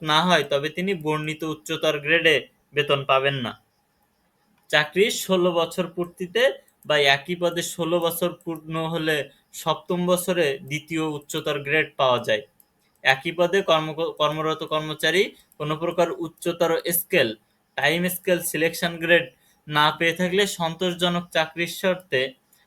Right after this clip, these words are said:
তিনি দশ বছর চাকরি পূর্তিতে এগারোতম বছরে পরবর্তী উচ্চতর গ্রেড এবং পরবর্তী ছয় বছরে পদোন্নতি না পেলে সপ্তম বছরে পরবর্তী উচ্চতর গ্রেড পাবেন।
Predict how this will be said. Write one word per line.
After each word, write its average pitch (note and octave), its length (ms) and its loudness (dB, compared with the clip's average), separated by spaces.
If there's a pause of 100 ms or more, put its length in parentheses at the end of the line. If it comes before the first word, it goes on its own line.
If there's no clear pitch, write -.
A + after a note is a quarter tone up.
(140)
তিনি F3 180 0
দশ D#3+ 360 4 (140)
বছর F#3+ 300 0
চাকরি E3+ 440 0
পূর্তিতে E3+ 540 -4 (420)
এগারোতম D#3+ 580 2 (100)
বছরে E3+ 380 0 (320)
পরবর্তী D3+ 520 -2
উচ্চতর D#3 640 -2
গ্রেড D3+ 320 2 (380)
এবং D3 260 -4
পরবর্তী D#3+ 460 0
ছয় F3 340 2
বছরে F#3 360 2 (100)
পদোন্নতি E3 800 -2
না C#3 260 4 (220)
পেলে D#3 260 4 (380)
সপ্তম F#3 540 -2
বছরে F#3 360 0
পরবর্তী D3+ 680 -2
উচ্চতর D3 580 -2
গ্রেড C#3 320 0
পাবেন। A2+ 280 -2